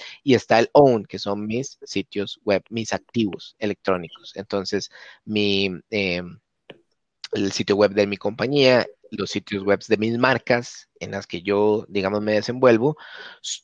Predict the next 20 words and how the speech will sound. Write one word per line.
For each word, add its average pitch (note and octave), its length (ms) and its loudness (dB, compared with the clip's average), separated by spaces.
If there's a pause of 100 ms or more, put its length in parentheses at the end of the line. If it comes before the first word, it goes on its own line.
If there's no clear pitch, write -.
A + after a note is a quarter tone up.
todos E3+ 360 8
estos E3+ 280 0
conceptos D3+ 540 -2
que - 100 -12
te G2+ 120 -16
estoy G#2 220 -4
mencionando, A2+ 680 0
si A#2 160 -2
bien A2+ 200 0
es C#3 120 -2
cierto, C#3 340 2
no B2 180 -4
son A2 380 -4 (680)
del G#2 180 2
todo B2 320 6
to-, - 360 -4
cien - 260 -4
por B2+ 140 -4
ciento B2+ 260 -6
técnicos, A2+ 560 -4